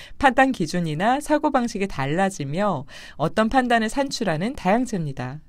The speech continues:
무의식도 다양체고 책도 다양체며 문화도 정치도 다양체입니다. 이제 다양체란 일자와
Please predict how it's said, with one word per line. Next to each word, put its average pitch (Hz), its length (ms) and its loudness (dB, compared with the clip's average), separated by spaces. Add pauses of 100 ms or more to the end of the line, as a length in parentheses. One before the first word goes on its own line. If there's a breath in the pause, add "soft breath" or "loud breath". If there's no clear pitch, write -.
(380)
무의식도 311 460 2
다양체고 165 880 0
책도 302 340 0
다양체며 170 760 0 (360 loud breath)
문화도 190 880 2
정치도 170 640 0
다양체입니다. 151 880 -2 (1120 loud breath)
이제 220 220 8
다양체란 180 1120 2
일자와 202 960 6